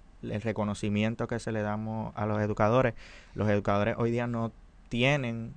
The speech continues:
eh, un, un lugar o un método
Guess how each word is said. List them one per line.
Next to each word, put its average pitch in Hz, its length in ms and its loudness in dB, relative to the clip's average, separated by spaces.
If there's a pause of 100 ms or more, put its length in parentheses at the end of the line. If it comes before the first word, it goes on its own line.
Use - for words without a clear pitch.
(260)
eh, 107 580 0
un, 110 720 -2
un 113 160 0
lugar 131 420 10
o 110 300 2 (380)
un 131 240 0
método 120 580 4